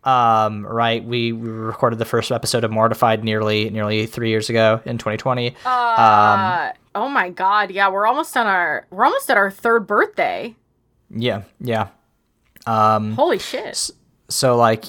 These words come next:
Speaker 1: you know, the, that, the initial premise of this show is, like, we recommend, mm, films and, and media to each other and then see, like, what, which one of us, like, why one of us likes it and why the other, you know, what the other thought of it.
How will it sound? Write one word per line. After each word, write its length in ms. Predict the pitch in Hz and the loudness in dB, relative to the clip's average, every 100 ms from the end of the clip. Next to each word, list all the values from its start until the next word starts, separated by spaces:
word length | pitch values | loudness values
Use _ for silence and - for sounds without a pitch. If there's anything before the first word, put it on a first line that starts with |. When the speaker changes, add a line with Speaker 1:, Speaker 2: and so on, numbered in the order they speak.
| - | -20
Speaker 1:
you 240 | 196 214 131 | -4 0 2
know, 200 | 101 101 | 0 -4
the, 680 | 170 143 147 175 160 170 175 | -10 -14 -14 -12 -8 -4 0
that, 320 | 214 220 180 | 2 0 2
the 80 | 196 | -2
initial 480 | 196 233 226 196 | 0 -4 0 0
premise 420 | 160 - 160 151 - | 0 0 0 0 -4
of 140 | 135 | -2
this 140 | 127 | -4
show 280 | - 139 123 | 0 0 2
is, 140 | 123 123 | 0 -2
like, 180 | 113 135 | -4 -4
we 80 | 120 | -4
recommend, 540 | 113 123 113 110 107 | -2 -2 -4 -4 -4
mm, 420 | 110 117 113 117 | -8 -6 -8 -10
films 460 | - 123 117 120 120 | -2 0 2 0 -2
and, 120 | 117 | -2
and 140 | 113 113 | 0 -2
media 240 | 113 113 | 0 -2
to 140 | - | -2
each 160 | 113 - | -4 -2
other 340 | 113 110 110 - - - | 0 0 -2 -6 -16 -8
and 120 | 127 113 | -2 -2
then 80 | 110 | 0
see, 260 | - 120 | 0 2
like, 160 | 110 110 | 2 0
what, 300 | 127 120 123 | 0 -2 0
which 200 | 127 - | -4 -2
one 160 | 123 117 | -2 0
of 120 | 117 | 0
us, 240 | 113 - | -2 -2
like, 180 | 110 107 | -4 -4
why 460 | 131 131 120 120 117 | -2 2 4 2 -4
one 440 | 127 120 117 120 | -10 -8 0 2
of 120 | 113 | 2
us 120 | 110 | -2
likes 300 | 123 113 - | -2 -4 -4
it 200 | 120 113 - - - - | -4 -4 -8 -20 -14 -8
and 180 | 113 117 | -4 2
why 160 | 113 | 2
the 140 | 113 113 | 2 -2
other, 400 | 113 117 113 113 | 0 0 0 0
you 100 | 110 | -2
know, 80 | 113 | -2
what 120 | 113 | -2
the 80 | 117 | -2
other 140 | 110 | -2
thought 260 | - 120 113 | -2 -2 -4
of 100 | 117 | -6
it. 160 | 117 | -8